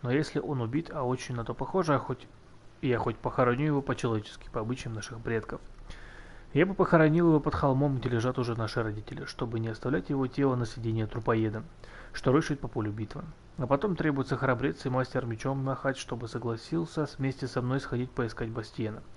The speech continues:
Много не заплачу, потому как нечем, но благодарность за труд обещаю, жадничать не стану. Кто захочет помочь, загляните в разрушенную хату у дороги на Белый сад, сразу у моста. Я там остановился.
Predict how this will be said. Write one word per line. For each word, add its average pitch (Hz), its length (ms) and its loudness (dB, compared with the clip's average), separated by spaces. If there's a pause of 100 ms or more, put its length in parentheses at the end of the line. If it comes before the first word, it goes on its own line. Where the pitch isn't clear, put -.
(720)
Много 175 260 6
не 135 80 6
заплачу, 139 460 4
потому 123 460 -2
как - 180 -8
нечем, 143 420 -2 (140)
но 143 100 2
благодарность 135 480 4
за 127 60 0
труд - 240 -4
обещаю, 127 420 0
жадничать 127 380 -2
не 117 140 -4
стану. 107 340 -8 (560)
Кто 180 200 6
захочет 160 340 2
помочь, 156 280 2
загляните 131 400 0
в 127 60 2
разрушенную 120 500 -2
хату 147 280 -2
у 120 40 0
дороги 107 340 0
на 110 200 -2
Белый 113 380 -4
сад, - 240 -6
сразу 139 340 -2
у 135 100 -8
моста. 117 420 -6 (240)
Я 113 120 -4
там 131 180 -4
остановился. 113 640 -8